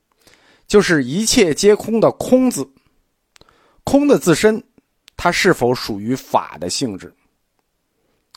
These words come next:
什么叫属于法的性质呢？就是空，它是一种客观状态，还是一种主观经验？什么是客观状态呢？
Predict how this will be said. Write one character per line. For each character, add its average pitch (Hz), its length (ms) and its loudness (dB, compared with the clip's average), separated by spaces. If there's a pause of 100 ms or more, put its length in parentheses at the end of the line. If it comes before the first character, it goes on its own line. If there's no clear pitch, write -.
什 - 180 -2
么 190 120 -2
叫 175 180 4
属 117 180 -8
于 131 140 -6
法 - 380 -4
的 - 80 -12
性 151 260 -6
质 113 80 -8
呢？ 110 180 -8 (1040)
就 214 140 0
是 175 100 0
空， 277 420 2 (600)
它 214 120 0
是 214 140 -2
一 165 100 -6
种 101 320 -4
客 156 300 0
观 117 300 0
状 107 200 2
态， - 220 -8 (600)
还 127 200 -2
是 151 160 -6
一 135 80 -6
种 123 320 -8
主 90 280 -14
观 139 260 2
经 104 220 -6
验？ - 180 -12 (1200)
什 143 180 -4
么 214 80 0
是 208 140 0
客 - 180 -2
观 101 220 -4
状 87 160 -4
态 78 160 -16
呢？ 69 140 -20